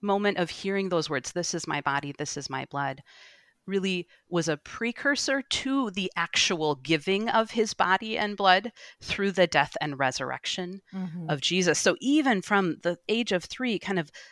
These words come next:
Speaker 1: laying that foundation of the Paschal mystery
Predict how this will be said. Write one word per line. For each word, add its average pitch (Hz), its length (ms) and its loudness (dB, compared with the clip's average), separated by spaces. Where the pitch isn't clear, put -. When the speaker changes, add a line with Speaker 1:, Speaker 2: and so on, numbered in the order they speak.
Speaker 1:
laying 190 360 4
that 160 260 6
foundation 190 920 2
of 160 260 2
the 170 100 2
Paschal - 560 -4
mystery 156 680 -2